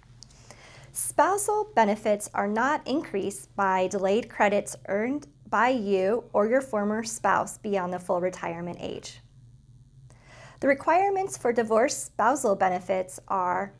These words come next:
one, your former spouse must be entitled to receive his or her own benefit. Two, you must have been married for at least ten years to be eligible for a spousal benefit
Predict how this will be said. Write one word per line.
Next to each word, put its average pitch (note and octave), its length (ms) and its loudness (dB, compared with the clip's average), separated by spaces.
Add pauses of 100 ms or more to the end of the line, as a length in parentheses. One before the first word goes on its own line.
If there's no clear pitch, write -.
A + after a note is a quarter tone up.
(140)
one, A#3+ 440 4 (460)
your F4+ 160 0
former D4 380 0
spouse A#3 580 0 (100)
must A#3 380 -2
be A3 220 -2
entitled G3 580 0
to A3+ 160 -4
receive G3 560 -2
his B3+ 480 0 (240)
or A3+ 140 2
her B3+ 400 0
own A#3+ 360 4
benefit. - 460 2 (1120)
Two, D4 460 4 (580)
you F4+ 160 -4
must E4 280 -2
have E4+ 160 -2
been E4 200 0
married F#3+ 440 2
for G#3 340 -2
at G3 180 0
least G3+ 320 -6
ten C#4 400 -2
years G3 500 0
to - 120 -6
be G#3+ 240 -4
eligible G3+ 600 4
for F#3 240 0
a F#3+ 40 -2
spousal A#3 640 0
benefit G3 580 0